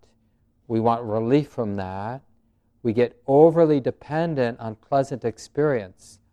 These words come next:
hungry for pleasant experience. What's in the fridge? What's on the tube? What's, you know, we look for something to entertain us, to, to be pleasant. And in doing that, we become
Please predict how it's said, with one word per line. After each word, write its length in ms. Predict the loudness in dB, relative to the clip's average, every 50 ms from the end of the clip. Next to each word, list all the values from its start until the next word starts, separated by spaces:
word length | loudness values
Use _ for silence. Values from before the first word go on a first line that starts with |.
| _ _
hungry 600 | -4 -2 0 0 0 0 2 2 0 0 -4 -8 -14 _ _ _ _ _ _ _
for 120 | _ -12
pleasant 420 | -10 -2 0 2 2 2 -2 -6 -6
experience. 540 | -8 -10 -12 -10 -8 -8 -8 -8 -12 -18 _
What's 220 | _ -14 -12 -10 -10
in 80 | -10
the 80 | -10 -10
fridge? 640 | -8 -2 2 2 4 4 2 0 -4 -10 _ _ _ _ _ _ _ _ _ _ _ _
What's 200 | -12 -12 -6 -6
on 120 | -4 -4
the 80 | -4 -4
tube? 500 | -6 _ -2 0 0 0 0 -2 -4 -10 _ _ _ _ _ _ _ _ _ _ _
What's, 360 | -12 -12 -12 -16 -20 -20 _ _ _ _ _
you 80 | -10 -10
know, 140 | -8 -8 -8
we 140 | -6 -6 -6
look 300 | -2 -2 -2 -2 -2 _
for 120 | -10 -10
something 640 | -10 -6 -6 -6 -6 -6 -6 _ -8 -8 -8 -8 -10
to 200 | -14 -16 -14 -14
entertain 560 | -16 -14 -12 -10 -12 -12 -8 -6 -6 -4 -4
us, 180 | -4 -6 -8 -12
to, 180 | -12 -12 -12 -12 -12 _ _ _ _ _ _ _ _ _ _ _ _
to 80 | -12
be 160 | -8 -8 -8 -8
pleasant. 680 | -10 _ _ 2 2 2 2 2 -2 -6 -8 -8 -10 -16 _ _ _ _ _ _ _ _ _
And 160 | -6 -4 -2
in 140 | -2 -4 -2
doing 420 | -2 0 0 0 0 0 -2 -2 -2
that, 600 | 0 0 0 0 -2 -2 -4 -4 -4 -6 -8 -14 _ _ _ _ _ _ _ _ _ _
we 220 | -6 -4 -2 -2
become 760 | -2 -4 -6 -8 -10 -12 -6 -2 0 0 0 0 -2 -6 -12